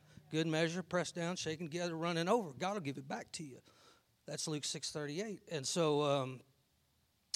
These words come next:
I learned that the Word of God, I, I, I went before the Lord, and after hearing a guy preach a message, and I told the Lord, I said, "Look,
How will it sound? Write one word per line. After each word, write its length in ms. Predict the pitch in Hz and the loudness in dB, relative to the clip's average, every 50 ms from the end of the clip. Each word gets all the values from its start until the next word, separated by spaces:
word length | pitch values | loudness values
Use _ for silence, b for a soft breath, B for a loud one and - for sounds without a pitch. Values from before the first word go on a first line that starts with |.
| - - | 2 4
I 80 | 165 175 | 6 6
learned 420 | 180 196 233 254 247 214 190 175 | 8 8 6 6 6 6 4 4
that 140 | 151 - - | 2 0 -2
the 80 | 156 | -4
Word 180 | 131 160 165 170 | 0 2 2 2
of 80 | 160 135 | 2 2
God, 360 | 151 151 151 143 139 135 123 B B B B B B B B B B B B B B B _ - | 2 2 4 4 2 0 -2 B B B B B B B B B B B B B B B _ -6
I, 120 | 151 156 - - | -6 -6 -2 0
I, 160 | 160 160 160 - | 0 0 2 2
I 80 | - 170 | 2 4
went 280 | 165 190 190 185 - - | 4 4 2 0 -4 -6
before 380 | 170 - - 202 190 180 165 | -8 -6 0 2 4 6 6
the 100 | 135 151 | 4 4
Lord, 380 | 143 143 143 143 139 135 147 - B B B - 165 | 2 2 2 0 0 -2 -4 -4 B B B -8 -6
and 320 | 151 143 139 131 139 139 - | -4 -4 -4 -4 -6 -2 2
after 280 | 175 170 165 - 156 131 | 2 2 4 2 -2 -10
hearing 320 | - - 175 180 165 143 | -6 -4 -2 -2 -2 -2
a 40 | 131 | -2
guy 220 | 123 156 151 147 139 - | -4 -4 -4 -4 -6 -8
preach 300 | - - 175 - - 147 | -10 -10 -10 -8 -8 -8
a 40 | |
message, 480 | 127 147 160 170 - - - 143 131 143 | -8 -6 -6 -4 -4 -6 -8 -8 -10 -10
and 120 | 147 147 | -10 -8
I 100 | 143 143 143 135 - | -8 -8 -10 -12 -10
told 240 | - 175 160 156 139 | -6 -4 -4 -4 -4
the 60 | 139 | -4
Lord, 200 | 147 156 156 147 | -4 -4 -4 -4
I 40 | 131 | -4
said, 260 | - - 156 139 147 | -4 -4 -4 -4 -2
"Look, 360 | 156 175 170 143 131 - - | 2 2 4 2 2 -2 -10